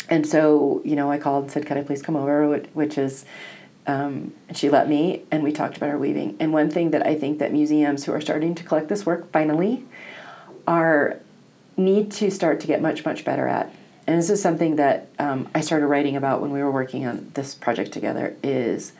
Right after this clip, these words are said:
what happens when a museum purchases, contemporary museum, purchases a work by Jeffrey, by Melissa Cody, by artists whose work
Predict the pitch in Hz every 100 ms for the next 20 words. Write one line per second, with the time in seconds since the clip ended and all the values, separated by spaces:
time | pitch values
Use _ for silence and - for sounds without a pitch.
0 | - - 185 226 220 190 180 170 151 151
1 | 147 156 156 151 147 156 - - 160 175
2 | 190 160 147 143 143 - 147 143 139 -
3 | 139 135 - - - - - 160 196 175
4 | 143 135 123 123 120 - - - - -
5 | - - - - - 190 190 170 151 143
6 | - 147 143 139 - - 131 - - -
7 | - 123 123 - - 131 - - 123 -
8 | - - 135 131 127 135 135 131 139 -
9 | - - 139 139 139 135 139 - - -
10 | - 165 196 202 202 - - - 175 170
11 | 165 - 165 165 175